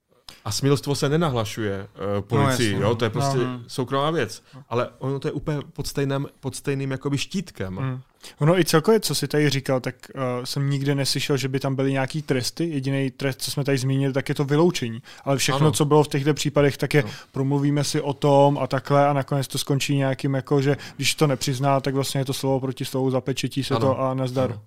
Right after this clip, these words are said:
Speaker 1: ano. Problém je ten, že vlastně oni, eh, když řešili jakýkoliv případ,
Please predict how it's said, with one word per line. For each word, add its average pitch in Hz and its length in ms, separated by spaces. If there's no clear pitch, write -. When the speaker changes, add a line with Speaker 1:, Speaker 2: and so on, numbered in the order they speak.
Speaker 1:
ano. 98 200
Problém 139 300
je 147 60
ten, 147 200
že 135 100
vlastně 139 380
oni, 135 460
eh, 110 220
když 110 680
řešili 123 440
jakýkoliv 120 600
případ, 92 440